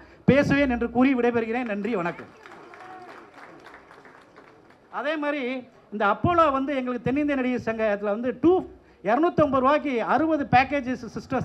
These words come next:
ஸ்கேன் வித் உட்பட முன்னூத்தம்பது ரூபா ஒண்ணு, அ, இருநூத்தம்பது ரூபா ஒண்ணு. இது கேட்-, சாரி, ரெண்டாயிரத்தி ஐந்நூறு ரூபா,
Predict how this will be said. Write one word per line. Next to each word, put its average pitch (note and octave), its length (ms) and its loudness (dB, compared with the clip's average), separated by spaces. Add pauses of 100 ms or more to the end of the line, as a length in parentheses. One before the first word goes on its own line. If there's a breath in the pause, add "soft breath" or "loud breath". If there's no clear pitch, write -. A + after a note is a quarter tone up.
ஸ்கேன் C4 240 2
வித் C4 260 -4 (160)
உட்பட G#3+ 460 -2 (400 soft breath)
முன்னூத்தம்பது D4 540 2
ரூபா C#4+ 140 6
ஒண்ணு, C4+ 220 0 (220)
அ, B3 240 -2
இருநூத்தம்பது B3 520 0
ரூபா B3 160 4
ஒண்ணு. G3 160 -6 (360 loud breath)
இது B3 160 0
கேட்-, B3+ 600 -4
சாரி, A3 180 -6
ரெண்டாயிரத்தி A3+ 540 -6
ஐந்நூறு E3 180 -12
ரூபா, E3+ 80 -14